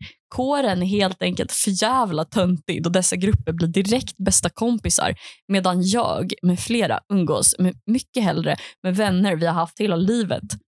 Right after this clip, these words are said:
Detta skulle jag säga säger en hel del om den typiska handelsmänniskan, A K A tredje chansaren, som i och med detta bekräftar att denne innan Handels inte haft några riktiga, riktigt bra vänner.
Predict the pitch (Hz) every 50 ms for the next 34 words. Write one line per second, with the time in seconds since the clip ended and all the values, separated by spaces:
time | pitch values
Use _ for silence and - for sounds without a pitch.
0 | _ _ _ _ _ - 247 240 - - _ 277 269 - - 254 233 170 165 -
1 | - 208 190 175 170 170 170 - - - - - 262 285 294 262 226 185 160 165
2 | 185 175 170 170 160 - - - - - - - 185 180 180 - - 196 185 -
3 | - - - 180 175 - 233 220 185 170 175 185 190 - - - - 202 214 247
4 | 262 254 214 - - - - - - - _ _ _ _ - 214 - - 196 -
5 | 170 165 160 156 - _ 226 220 196 170 190 160 120 - 208 202 165 147 - -
6 | 180 165 - - - 180 - - - - _ _ - - 196 196 - 226 240 240
7 | 220 196 175 175 180 170 - - - 185 180 196 185 - - 247 240 - - -
8 | - - - - - - - 196 190 175 170 165 - 233 262 233 202 202 202 226
9 | 233 202 180 165 170 165 160 170 170 - - 247 254 233 202 190 - 202 196 180
10 | 175 - - - 202 185 175 175 202 226 - - _ _ _ - 180 170 156 156
11 | - - - _ _ _ _ _ _ - 190 214 233 - - - 175 - - -
12 | 156 156 147 147 175 190 196 202 208 190 107